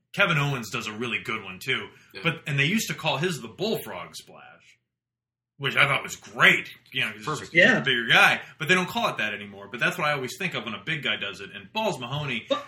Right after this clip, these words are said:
Speaker 1: like
Speaker 3: well, when, uh, Hornswoggle did it, they called it the Tadpole
Speaker 1: The Tadpole
Speaker 3: Splash.
Speaker 1: Splash.
Speaker 2: That's right.
Speaker 1: Balls Mahoney will go to the top rope and jump off of it in, like,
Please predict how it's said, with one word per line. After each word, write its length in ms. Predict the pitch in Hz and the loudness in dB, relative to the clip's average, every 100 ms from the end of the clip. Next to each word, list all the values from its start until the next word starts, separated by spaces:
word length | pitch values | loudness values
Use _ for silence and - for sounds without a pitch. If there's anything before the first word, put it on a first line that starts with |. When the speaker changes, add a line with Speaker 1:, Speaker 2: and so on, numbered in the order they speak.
| - - | -10 2
Speaker 1:
like 140 | 190 | 4
Speaker 3:
well, 180 | 233 220 | 4 4
when, 300 | 226 226 220 | 8 8 8
uh, 200 | 214 208 165 | 6 2 0
Hornswoggle 640 | 247 285 233 202 151 151 | 2 4 4 4 2 2
did 100 | 147 | 4
it, 120 | 151 | 4
they 100 | 160 | 4
called 200 | 175 175 | 6 6
it 80 | 180 | 4
the 80 | 165 | 4
Tadpole 440 | 214 220 214 151 | 4 6 4 2
Speaker 1:
The 40 | 135 | 6
Tadpole 260 | 269 262 220 | 4 4 0
Speaker 3:
Splash. 200 | 160 - | -2 -4
Speaker 1:
Splash. 220 | 107 113 | -6 -6
Speaker 2:
That's 280 | 123 170 185 | -4 -4 -4
right. 260 | 156 - | -6 -4
Speaker 1:
Balls 260 | 311 302 220 | 2 2 4
Mahoney 400 | 220 226 254 233 | 2 2 2 2
will 140 | 185 | 2
go 180 | 165 202 | 2 2
to 60 | 196 | 0
the 100 | 160 | -2
top 380 | - 180 165 170 | 0 0 0 0
rope 360 | 208 185 - | 0 0 -2
and 200 | 151 143 | -4 -4
jump 400 | 113 165 185 - - _ _ _ | 2 4 4 2 -10 _ _ _
off 260 | 180 208 196 | 0 2 0
of 120 | 143 | -4
it 180 | 123 - _ _ _ _ _ | -6 -8 _ _ _ _ _
in, 280 | 220 220 - - | 2 2 0 0
like, 260 | 190 180 | 0 0